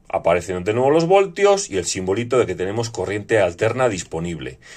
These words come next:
También en este momento podéis ver el panel solar que nos está dando energía ya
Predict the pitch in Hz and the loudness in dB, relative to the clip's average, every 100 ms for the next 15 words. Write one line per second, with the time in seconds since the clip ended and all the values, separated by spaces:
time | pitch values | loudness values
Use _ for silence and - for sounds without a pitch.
0 | - - - 90 117 160 170 165 165 160 | -20 -10 -2 0 2 4 2 4 4 4
1 | 170 165 143 113 123 131 123 107 104 117 | 4 2 2 4 4 6 4 4 2 2
2 | 113 127 135 139 78 _ - _ - 98 | 2 4 6 4 -2 _ -20 _ -6 -4
3 | 95 87 - 117 113 113 120 113 104 101 | -4 -8 2 4 6 4 4 2 0 -2
4 | - - 127 131 110 110 117 | -4 0 4 4 4 6 6